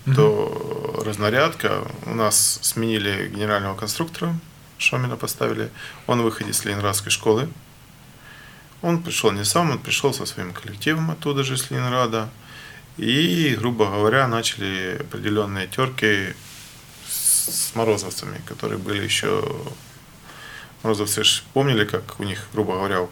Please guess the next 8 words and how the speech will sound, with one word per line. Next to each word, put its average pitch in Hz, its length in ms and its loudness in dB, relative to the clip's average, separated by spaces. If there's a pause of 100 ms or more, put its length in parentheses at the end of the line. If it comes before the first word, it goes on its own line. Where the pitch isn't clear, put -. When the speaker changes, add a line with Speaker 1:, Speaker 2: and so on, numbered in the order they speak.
Speaker 2:
украли 90 420 0
машину 95 640 0
и 92 240 -6 (880)
переделали 101 520 4
под 98 240 -4
новую 90 280 -2
машину. - 320 0
А - 20 -6